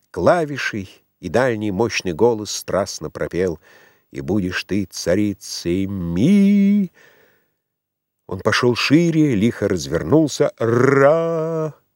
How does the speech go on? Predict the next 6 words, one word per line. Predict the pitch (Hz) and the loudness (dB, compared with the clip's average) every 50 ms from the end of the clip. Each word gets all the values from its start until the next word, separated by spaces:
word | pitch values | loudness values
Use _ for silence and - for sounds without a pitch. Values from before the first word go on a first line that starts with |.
| _ _ _ _ _ _ _ _ _ _ _ _ _ _ | _ _ _ _ _ _ _ _ _ _ _ _ _ _
Но | - 95 98 92 | -8 -6 -4 -4
двери | 82 85 87 85 - - | -2 -2 -2 -2 -2 -4
захлопнулись, | - - 135 - - - - 170 202 196 _ - 185 175 175 170 - - - - - _ _ _ _ _ _ | -6 -6 -8 -8 -4 2 2 4 4 2 _ -8 -14 -12 -12 -12 -12 -14 -14 -16 -18 _ _ _ _ _ _
и | - 69 | -16 -10
голос | - 90 113 117 107 - - - - | -6 -4 -4 -4 -6 -10 -16 -16 -14
погас. | - 65 64 65 - - - - - - _ | -14 -12 -10 -12 -12 -12 -16 -20 -20 -20 _